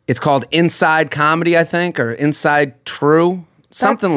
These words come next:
Speaker 1: like that.
Speaker 2: sounds amazing.
Speaker 1: It's gonna be cool. Uh,
Speaker 2: All these shows about stand-up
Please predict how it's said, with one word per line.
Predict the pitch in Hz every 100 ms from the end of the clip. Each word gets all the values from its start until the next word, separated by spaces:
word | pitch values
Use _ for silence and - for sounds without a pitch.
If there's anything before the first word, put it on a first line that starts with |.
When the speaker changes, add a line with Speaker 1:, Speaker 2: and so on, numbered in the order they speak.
| 294
Speaker 1:
like | 349
that. | 208
Speaker 2:
sounds | 254
amazing. | 233 214 214 170 - 107 123
Speaker 1:
It's | 180 -
gonna | 208 208
be | 190
cool. | - 208 202 123 110
Uh, | 147
Speaker 2:
All | 143 294 349 370
these | 370 339 - -
shows | - 240 226 220 208
about | 202 180 202 196 196 -
stand-up | - - - 208 196 196 190